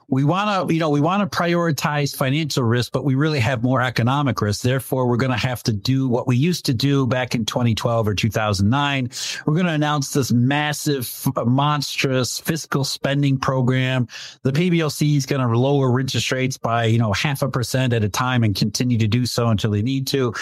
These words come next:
They're really gonna try to put the massive Keynesian textbook back to use.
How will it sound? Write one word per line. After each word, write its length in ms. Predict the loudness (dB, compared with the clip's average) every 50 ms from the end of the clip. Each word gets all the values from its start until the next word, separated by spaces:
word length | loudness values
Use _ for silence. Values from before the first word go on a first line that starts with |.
| -4 -4 -2 0
They're 100 | 0 0
really 200 | 2 0 0 0
gonna 140 | 0 0
try 220 | 0 0 0 -2 0
to 160 | 0 0 -2
put 300 | -2 -2 -4 -4 -2 -2
the 80 | 0 0
massive 500 | 2 2 2 2 0 0 0 -2 -2 -2
Keynesian 560 | -2 -2 0 0 2 2 2 2 2 2 0
textbook 480 | 0 -4 -4 -4 -4 -4 -4 -4 -4 -4 _
back 240 | -2 -2 -2 -2
to 100 | -2 0
use. 480 | 2 2 2 2 2 0 0 0 -4 -8